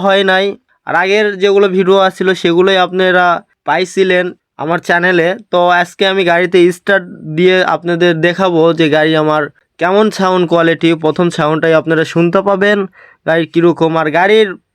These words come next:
স্টার্ট দেওয়ার আগে সকালে অবশ্যই আপনারা সকালে স্টার্ট দেন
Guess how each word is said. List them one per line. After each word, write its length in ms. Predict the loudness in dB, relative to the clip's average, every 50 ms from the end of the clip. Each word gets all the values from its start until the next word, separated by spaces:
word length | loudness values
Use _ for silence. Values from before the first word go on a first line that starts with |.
| _ _ -8 -8 -8
স্টার্ট 240 | -2 -2 -2 -2 0
দেওয়ার 180 | 2 2 2 4 2
আগে 180 | 2 2 2 4 4 2 0 0 -2
সকালে 320 | -2 0 0 0 0 2 2 2 2
অবশ্যই 480 | 2 2 0 -2 -2 -2 0 2 2 2 2 0
আপনারা 380 | -2 -2 -2 0 2 2 2 2 0 -2 _ _ _ _ -6 -4
সকালে 300 | -4 0 0 2 2 2 0 0
স্টার্ট 200 | _ -4 -2 -2
দেন 100 | -2 -2